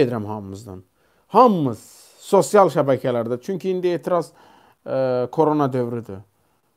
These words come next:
Bağlayıblar. İlham Əliyevin əlinə böyük bir şans düşüb. Ə, hamıdan xahiş edirəm. Etiraz edək.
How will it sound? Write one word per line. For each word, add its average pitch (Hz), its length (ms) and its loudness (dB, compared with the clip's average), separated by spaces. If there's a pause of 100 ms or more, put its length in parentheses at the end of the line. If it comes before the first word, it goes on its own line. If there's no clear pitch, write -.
(120)
Bağlayıblar. 123 560 2
İlham 131 320 -2
Əliyevin 127 380 0
əlinə 127 180 -6
böyük 123 320 -2
bir 113 80 -8
şans 123 320 -10
düşüb. 98 320 -16 (720)
Ə, 110 400 -8
hamıdan 160 400 4
xahiş 123 380 0 (260)
edirəm. 101 320 -10 (2250)
Etiraz 156 400 2
edək. 110 380 -6